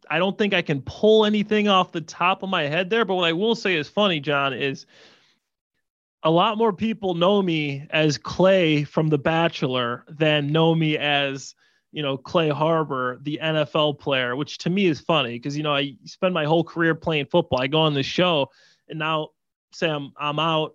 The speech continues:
at dinner, I go out to, for drinks with friends, and it's like, "Oh my God, you're that guy from The Bachelor." I'm always like, This is so funny to me 'cause I see myself as a football player. You know, I played nine years in the N F L and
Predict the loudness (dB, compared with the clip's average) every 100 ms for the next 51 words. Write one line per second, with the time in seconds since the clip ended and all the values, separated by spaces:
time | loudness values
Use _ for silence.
0 | -6 -2 -2 -2 0 2 4 4 4 4
1 | 4 4 2 -2 -2 -2 -4 -4 -2 2
2 | 2 2 -2 -4 0 2 2 -2 -6 -12
3 | _ _ _ -10 -6 -4 -4 -6 -6 -2
4 | 0 2 2 2 2 2 0 -2 0 0
5 | 0 -2 -2 0 0 0 -2 0 2 0
6 | 0 -2 -2 -2 0 0 0 -2 -6 0
7 | 0 2 2 2 2 -2 -6 -6 -4 0
8 | 0 0 0 0 0 0 2 4 4 4
9 | 4 2 2 0 0 -2 -2 -2 -4 -4
10 | -4 -4 -2 0 2 2 2 2 2 0
11 | 0 2 2 4 4 4 2